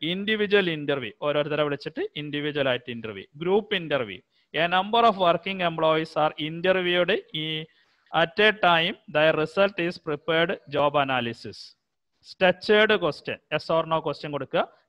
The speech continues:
എന്നിട്ട് അതിൽ നിന്ന് എന്ത് ചെയ്യുക, അനലൈസ് ചെയ്യുക. അവരുടെ വർക്കിംഗ് ടൈം എത്രയാണ്, അതിൽ ചോദിക്കുന്ന കാര്യങ്ങൾ ഇത്രയേ ഉള്ളൂ. അവരുടെ വർക്കിംഗ് ടൈം എത്രയാണ്, നിങ്ങളുടെ എക്സ്പീരിയൻസ് എന്താണ്, നിങ്ങൾ എത്ര കാലമായിട്ട് ജോലി ചെയ്യുന്നുണ്ട്, നിങ്ങളുടെ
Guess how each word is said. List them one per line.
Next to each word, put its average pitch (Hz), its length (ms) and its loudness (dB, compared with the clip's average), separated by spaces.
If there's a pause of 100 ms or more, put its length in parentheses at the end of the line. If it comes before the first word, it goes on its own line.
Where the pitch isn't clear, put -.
എന്നിട്ട് 156 240 -2
അതിൽ 160 260 2
നിന്ന് 160 220 -4
എന്ത് 147 180 -4
ചെയ്യുക, 139 280 0 (180)
അനലൈസ് 156 460 2
ചെയ്യുക. 110 300 -6 (260)
അവരുടെ 143 220 2
വർക്കിംഗ് 143 380 0
ടൈം 151 220 0
എത്രയാണ്, 139 300 -2
അതിൽ 156 160 0
ചോദിക്കുന്ന 175 380 2
കാര്യങ്ങൾ 175 320 4
ഇത്രയേ 160 220 0
ഉള്ളൂ. 139 260 0 (220)
അവരുടെ 151 220 4
വർക്കിംഗ് 151 360 0
ടൈം 156 180 2
എത്രയാണ്, 139 440 -4 (300)
നിങ്ങളുടെ 151 260 -2
എക്സ്പീരിയൻസ് 165 500 -4
എന്താണ്, 135 380 -4 (260)
നിങ്ങൾ 147 220 0
എത്ര 156 260 2
കാലമായിട്ട് 156 640 4
ജോലി 139 300 -4
ചെയ്യുന്നുണ്ട്, 131 500 -2 (280)
നിങ്ങളുടെ 147 320 2